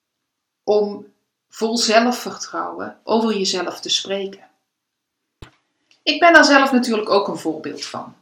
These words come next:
Voor mij is het ook heel belangrijk om heel duidelijk een personal brand te hebben.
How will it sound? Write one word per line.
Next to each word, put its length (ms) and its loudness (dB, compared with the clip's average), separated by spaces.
Voor 160 -6
mij 180 8
is 100 0
het 140 -2
ook 140 -6
heel 280 2
belangrijk 720 0
om 140 -14
heel 360 -4
duidelijk 640 2
een 240 -16
personal 480 -4
brand 360 0
te 80 -8
hebben. 280 -10